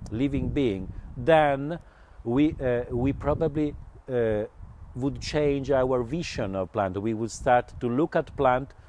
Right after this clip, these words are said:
with different eyes, and, and probably, uh, and this is what I, I, I really hope, we will, we would start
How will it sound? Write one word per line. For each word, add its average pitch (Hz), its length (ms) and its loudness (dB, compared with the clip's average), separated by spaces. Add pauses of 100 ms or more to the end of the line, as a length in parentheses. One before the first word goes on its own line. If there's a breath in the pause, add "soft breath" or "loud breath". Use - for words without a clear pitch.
with 117 280 0
different 127 420 -2
eyes, 110 640 0 (580 soft breath)
and, 123 400 2
and 131 380 -2
probably, 156 560 0 (420 soft breath)
uh, 120 340 2 (100)
and 120 220 -2
this 127 160 -2
is 139 160 0
what 120 240 2
I, 113 340 2
I, 107 300 0 (380)
I 117 180 -2
really 117 340 0
hope, 139 420 0 (720 soft breath)
we 135 220 2
will, 127 200 2
we 127 200 0
would 123 180 -2
start 131 460 0